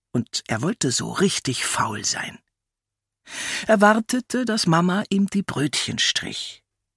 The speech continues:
Nicht, dass er das nicht selbst gekonnt hätte, aber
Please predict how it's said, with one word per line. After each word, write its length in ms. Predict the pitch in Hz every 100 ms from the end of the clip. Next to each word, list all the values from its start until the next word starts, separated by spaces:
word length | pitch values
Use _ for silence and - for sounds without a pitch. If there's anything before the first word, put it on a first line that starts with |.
| _ -
Nicht, 540 | 143 117 - - -
dass 160 | 110 -
er 140 | 107
das 160 | 110 -
nicht 160 | - -
selbst 300 | 233 - -
gekonnt 360 | - - -
hätte, 220 | - - - - - -
aber 340 | 247 214